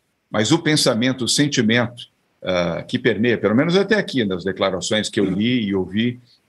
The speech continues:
ah, do presidente Lula, ah, não representa aquilo que,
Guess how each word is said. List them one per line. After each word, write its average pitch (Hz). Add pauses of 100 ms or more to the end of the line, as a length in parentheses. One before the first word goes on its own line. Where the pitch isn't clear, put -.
(120)
ah, 85
do 82
presidente 101
Lula, 127 (280)
ah, -
não 151
representa 123
aquilo 120
que, 117